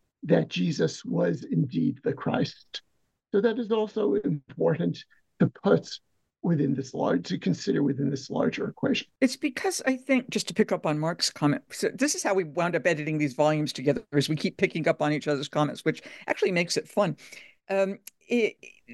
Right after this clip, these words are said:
Speaker 2: Judaism never settled down just to be a religion in the sense of a, a community based on some sort of belief or what sometimes people will call a faith-based community, which is how you wind up with atheist Jews. Um, Jews always kept a sense of peoplehood.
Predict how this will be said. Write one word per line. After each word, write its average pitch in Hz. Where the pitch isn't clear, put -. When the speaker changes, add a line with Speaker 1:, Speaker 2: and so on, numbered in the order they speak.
Speaker 2:
Judaism 226
never 233
settled 190
down 170
just 175
to 175
be 151
a 151
religion 151
in 156
the 151
sense 160
of 135
a, 147
a 165
community 170
based 151
on 143
some 147
sort 151
of 120
belief 143
or 147
what 135
sometimes 160
people 151
will 143
call 143
a 143
faith-based 160
community, 156
which 190
is 196
how 214
you 196
wind 165
up 151
with 156
atheist 156
Jews. -
Um, 175
Jews 247
always 226
kept -
a -
sense 180
of 151
peoplehood. 240